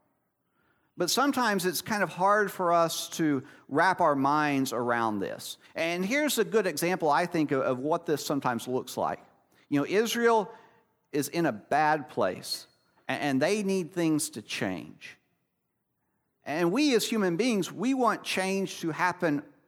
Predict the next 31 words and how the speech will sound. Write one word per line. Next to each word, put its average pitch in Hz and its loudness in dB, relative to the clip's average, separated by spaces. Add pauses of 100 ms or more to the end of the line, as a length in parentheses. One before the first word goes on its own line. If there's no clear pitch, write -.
quickly. 139 0
We 135 0
want 208 0
change 180 -4
to 160 -2
happen 156 0
immediately. 127 -2
If, 101 -6 (300)
if 135 -6
it's 196 0
not 196 2
happening 175 0
fast 175 0
enough, 165 -2 (480)
then 135 0
we 180 -2
do 160 -2
something. - -6 (960)
We 190 0
change 185 -2
plans. 165 0
We 180 -2
try 175 0
something 165 -2
new. 151 2
We 151 0
replace 170 0
one 170 0
employee 175 0
with 160 -2
another. 143 0